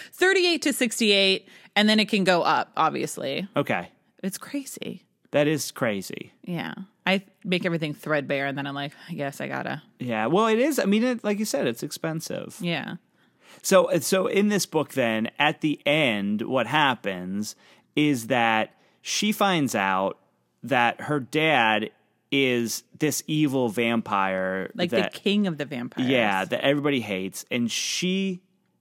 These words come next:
Speaker 2: finds him.
Speaker 1: No. He, so her aunts
Speaker 2: Oh.
Speaker 1: come to the house.
Speaker 2: You're right.
Speaker 1: Or to the, uh, to the, like, castle.
Speaker 2: Mm-hmm.
Speaker 1: 'Cause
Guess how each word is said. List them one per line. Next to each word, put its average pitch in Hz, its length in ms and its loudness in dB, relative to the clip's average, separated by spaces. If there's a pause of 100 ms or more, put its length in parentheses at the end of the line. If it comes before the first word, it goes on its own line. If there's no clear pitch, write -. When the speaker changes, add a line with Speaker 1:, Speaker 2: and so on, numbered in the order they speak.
(140)
Speaker 2:
finds 165 560 2
him. 92 380 -6 (260)
Speaker 1:
No. 208 380 0 (540)
He, 269 340 2
so 226 200 0
her 269 220 0
aunts 208 460 6
Speaker 2:
Oh. - 20 6
Speaker 1:
come 269 200 4
to 320 80 0
the 302 140 4
house. 208 300 2
Speaker 2:
You're 139 100 4
right. 104 200 0 (260)
Speaker 1:
Or 214 160 4
to 214 180 0
the, 190 380 4 (1000)
uh, 160 440 2 (160)
to 214 120 -4
the, 180 140 2
like, 165 380 -2 (100)
castle. 175 600 2 (100)
Speaker 2:
Mm-hmm. 110 300 0 (500)
Speaker 1:
'Cause 180 420 2